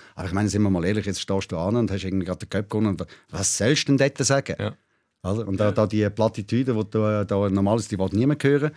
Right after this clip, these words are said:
Speaker 2: Ich bin froh, haben wir uns können belohnen für den grossen
Speaker 3: Ja.
Speaker 2: Aufwand.
Speaker 1: Ja, wir haben, ja, genau, wir haben so fest geschafft, das ganze
Speaker 2: Ja.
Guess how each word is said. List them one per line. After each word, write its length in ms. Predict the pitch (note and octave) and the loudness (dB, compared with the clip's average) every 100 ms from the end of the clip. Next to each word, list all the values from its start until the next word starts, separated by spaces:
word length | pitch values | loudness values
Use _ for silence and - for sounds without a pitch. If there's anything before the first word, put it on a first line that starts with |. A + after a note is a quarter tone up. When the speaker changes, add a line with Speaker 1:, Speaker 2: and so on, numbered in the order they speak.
| - | -12
Speaker 2:
Ich 80 | - | -10
bin 100 | G2 | -2
froh, 200 | G#2+ B2 | 0 0
haben 120 | A#2+ | 0
wir 60 | A2 | -2
uns 140 | G#2+ | -2
können 180 | A2+ G#2 | -2 -2
belohnen 420 | G2 F#2 G2+ A2 | -2 0 0 -2
für 120 | - | -4
den 60 | G#2 | -6
grossen 240 | F#2+ G#2 | -4 -2
Speaker 3:
Ja. 140 | A#2+ C3+ | -2 -4
Speaker 2:
Aufwand. 160 | G2 G2+ | -2 4
Speaker 1:
Ja, 80 | |
wir 120 | A2+ A2 | 6 4
haben, 160 | A2 | 4
ja, 100 | A#2+ | 2
genau, 200 | A2 G#2+ | 4 2
wir 140 | G2 F#2+ | 4 2
haben 140 | G2+ | 0
so 240 | - A#2 B2 | 2 2 2
fest 260 | A#2 A#2 | 0 -2
geschafft, 320 | - G2+ A2 | 0 -2 -2
das 160 | - - | -4 -2
ganze 400 | G2+ A2 - | 0 2 2
Speaker 2:
Ja. 40 | C3+ | 2